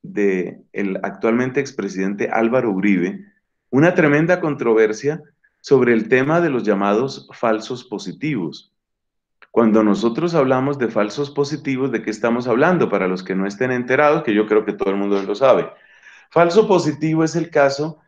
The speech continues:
de aquellas personas que son tratadas como si fueran guerrilleros, como si fueran rebeldes al gobierno, como si fueran terroristas, pero que luego se demuestra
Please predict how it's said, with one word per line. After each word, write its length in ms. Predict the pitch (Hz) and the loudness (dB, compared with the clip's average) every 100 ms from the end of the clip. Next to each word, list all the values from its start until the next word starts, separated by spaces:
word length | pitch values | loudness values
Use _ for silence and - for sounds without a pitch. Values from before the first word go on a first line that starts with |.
| _ _ | _ _
de 160 | 117 131 | 2 2
aquellas 500 | 131 160 170 202 202 | 4 4 4 2 2
personas 840 | 175 165 - 139 104 107 - - _ _ _ | -4 -4 -2 -2 0 -4 -8 -20 _ _ _
que 140 | - 127 | -2 0
son 340 | 143 151 156 | 0 0 0
tratadas 880 | 156 151 147 180 156 156 170 - - _ _ _ _ _ | 2 2 4 4 4 0 -4 -12 -20 _ _ _ _ _
como 340 | 156 156 160 165 | 0 2 2 -2
si 160 | 131 | -6
fueran 500 | 113 127 127 135 135 | -4 -2 0 0 -2
guerrilleros, 1000 | 113 101 95 95 127 120 123 131 - - _ _ _ _ | -2 -2 -2 0 2 2 0 -4 -12 -20 _ _ _ _
como 260 | - 92 90 | -8 -6 -6
si 140 | 92 | -8
fueran 360 | 85 104 110 117 | -4 -2 0 -2
rebeldes 580 | 95 95 113 117 135 131 | 0 4 4 4 0 0
al 100 | 123 | 0
gobierno, 640 | 123 127 123 123 123 117 | 0 4 4 4 0 -2
como 180 | 101 92 | -2 -4
si 120 | 85 | -6
fueran 380 | 110 113 104 101 | -2 -2 -2 0
terroristas, 960 | 139 147 139 143 139 - 135 139 - _ _ _ _ _ - | 2 4 2 2 -4 -6 -6 -6 -14 _ _ _ _ _ 4
pero 220 | 143 143 | 6 8
que 120 | 139 | 6
luego 280 | 143 170 208 | 6 6 6
se 140 | 208 | 6
demuestra 680 | 196 180 147 143 - 170 190 | 4 4 0 -2 -8 -12 -14